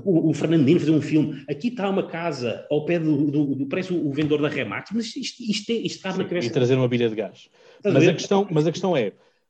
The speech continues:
Speaker 2: vamos continuar a ter cenários em que um estudante que queira vir para Lisboa vai pagar seiscentos euros por um quarto?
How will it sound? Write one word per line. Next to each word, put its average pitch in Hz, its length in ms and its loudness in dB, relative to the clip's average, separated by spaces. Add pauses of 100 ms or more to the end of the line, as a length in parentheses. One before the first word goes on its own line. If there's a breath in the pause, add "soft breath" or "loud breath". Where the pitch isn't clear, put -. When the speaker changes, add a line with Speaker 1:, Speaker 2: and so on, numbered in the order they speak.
Speaker 2:
vamos 160 360 -2
continuar 185 300 -6
a 175 40 -4
ter 175 160 -2
cenários 151 560 -6
em 139 140 -4
que 135 340 -4
um 202 160 0
estudante 156 500 -2
que - 80 -20
queira 139 240 0
vir 135 200 -2
para 151 120 2
Lisboa 131 440 0
vai 131 160 -2
pagar 131 280 -4
seiscentos 135 480 -6
euros 139 200 -4
por 160 280 -4
um 139 100 -4
quarto? 131 440 -8